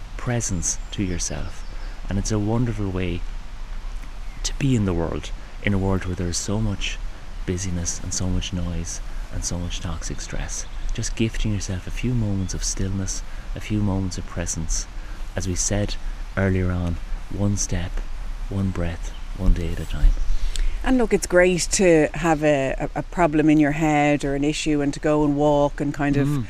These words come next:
Speaker 2: find a solution or ponder over something. But you talk about really being present instead of thinking, "I should be there, but I'm here." Really just
Speaker 1: Mm.
Speaker 2: be there. So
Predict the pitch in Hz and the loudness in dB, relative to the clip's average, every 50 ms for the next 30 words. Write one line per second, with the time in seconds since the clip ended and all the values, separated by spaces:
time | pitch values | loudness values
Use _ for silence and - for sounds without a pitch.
0 | - - - - - 170 156 151 156 156 151 147 - - 151 147 147 147 147 143 | -6 -10 -6 -2 2 4 6 6 6 6 6 4 4 4 4 6 6 6 6 4
1 | - - 160 147 139 139 135 131 127 120 - - 160 160 156 147 147 143 139 143 | 2 2 2 2 2 2 2 2 0 -2 -2 0 2 4 4 4 4 4 4 4
2 | 143 139 143 135 - 151 135 135 143 147 127 190 - - - - - - - - | 2 2 0 0 0 2 0 2 2 2 2 0 0 -2 -6 -10 -10 -10 -10 -10
3 | - - - - - - 185 175 - - - - - - - 190 196 208 202 220 | -10 -10 -10 0 4 6 6 6 4 2 -4 -6 -6 -4 0 2 2 2 4 4
4 | 226 208 196 - 180 - 170 156 156 151 143 - - - 170 165 170 175 165 165 | 4 4 4 4 4 4 6 6 6 4 2 0 -2 -2 0 2 4 4 4 6
5 | 165 151 143 143 135 - - - - - 156 156 151 151 143 139 131 135 131 131 | 6 6 6 4 2 0 -4 -4 2 4 6 8 8 8 6 6 4 2 2 0
6 | 135 - - - - - - 165 156 143 135 127 131 - 147 147 151 - - 170 | -2 -4 -8 -10 -8 0 2 4 4 4 2 0 0 2 4 4 4 4 4 4
7 | 151 147 143 135 - - 165 143 143 - 143 139 135 123 - - - 143 147 - | 4 4 4 0 0 2 2 2 2 4 4 2 2 2 0 -2 0 0 2 2
8 | - 156 147 - - 143 131 139 131 131 120 127 135 - - - - - - - | 4 2 2 2 2 2 2 4 4 4 4 2 2 0 -4 -6 -6 -2 2 2
9 | 143 139 123 127 127 143 143 156 143 131 - 71 60 - - - 160 190 208 226 | 4 4 4 4 2 2 4 4 4 4 2 0 -4 -6 -2 2 4 4 4 4
10 | 214 - - 127 123 113 180 180 175 165 160 302 277 - - 143 143 - - - | 4 4 4 4 4 6 6 6 6 6 4 4 2 4 4 4 4 4 2 0
11 | 139 - - 180 170 165 160 | 0 2 4 6 6 6 4